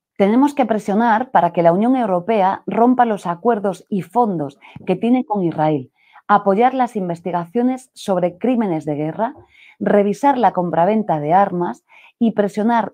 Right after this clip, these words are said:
diariamente para conseguir un alto el fuego y parar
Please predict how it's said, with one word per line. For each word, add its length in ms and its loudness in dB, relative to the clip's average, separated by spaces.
diariamente 1000 0
para 240 4
conseguir 640 -2
un 320 0
alto 500 0
el 180 -2
fuego 560 0
y 120 -2
parar 500 4